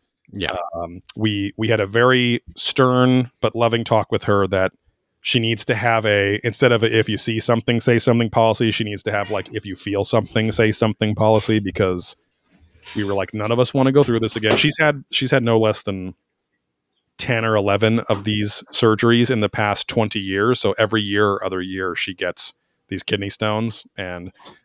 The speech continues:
Speaker 2: it was a thyroid thing. They got the thyroid thing fixed, but she still has a bank of kidney stones that have been in her kidneys for many years, and they will,
Speaker 1: Mm-hmm.
Speaker 2: they're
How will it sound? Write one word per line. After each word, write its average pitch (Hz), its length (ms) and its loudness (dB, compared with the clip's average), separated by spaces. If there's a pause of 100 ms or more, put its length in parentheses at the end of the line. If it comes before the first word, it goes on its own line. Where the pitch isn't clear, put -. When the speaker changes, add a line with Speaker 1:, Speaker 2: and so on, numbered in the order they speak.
Speaker 2:
it 120 100 -2
was 104 140 -6
a 98 60 -8
thyroid 147 520 2
thing. 131 240 0
They 113 80 0
got 101 180 -4
the 101 60 -8
thyroid 113 440 0
thing 98 200 -6
fixed, - 520 -2
but 101 200 -2 (380)
she 117 180 -2
still 117 300 0
has 110 280 0
a 107 80 0
bank 101 560 -4
of 117 140 -4
kidney 117 260 0
stones 117 360 0
that 110 140 2
have 95 200 -4
been 107 140 0
in 101 80 -6
her 104 100 -2
kidneys 107 360 0
for 98 280 2
many 98 300 -4
years, 104 460 2
and 110 160 -2
they 98 100 0
will, 101 220 0
Speaker 1:
Mm-hmm. 110 140 4
Speaker 2:
they're 76 160 -2